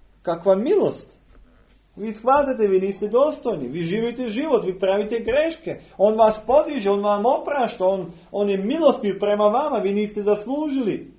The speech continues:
I on ipak to vama daje, i onda sve više, sve više se gomila u vama, u vašim mislima, i vi prosto dođete na mesto, ono što, gde je Pavle rekao, ono što oko nije videlo, ono što, što prosto uho nije čulo, Bog je to pripremio onima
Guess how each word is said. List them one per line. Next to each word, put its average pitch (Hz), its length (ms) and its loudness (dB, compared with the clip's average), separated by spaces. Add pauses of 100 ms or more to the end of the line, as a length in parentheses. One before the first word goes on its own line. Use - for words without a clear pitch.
(200)
I 170 120 0
on 226 140 0
ipak 226 300 -4
to 196 80 -2
vama 190 220 2
daje, 240 360 0
i - 20 -2
onda 226 200 0
sve 269 380 -4
više, 302 360 -2
sve 240 240 -6
više 269 280 -4
se 190 180 -6
gomila 233 400 0
u 190 60 2
vama, 220 260 4
u 202 40 0
vašim 196 340 -4
mislima, 277 760 -4 (280)
i 208 180 -4
vi 240 360 -2
prosto 220 420 2
dođete 214 560 4
na 180 120 0
mesto, 180 580 0
ono 180 260 2 (240)
što, 165 220 -6
gde 160 220 -4
je 165 140 0
Pavle 185 420 4
rekao, 202 460 2 (200)
ono 247 360 6
što - 420 4 (140)
oko 254 380 6
nije 240 200 2
videlo, 220 420 4
ono 240 320 6
što, 220 320 4
što 214 420 0
prosto 269 420 4
uho 294 160 0
nije 269 260 0
čulo, 254 380 4
Bog 233 300 8
je 175 100 0
to 190 200 2
pripremio 160 540 -4
onima 107 320 -6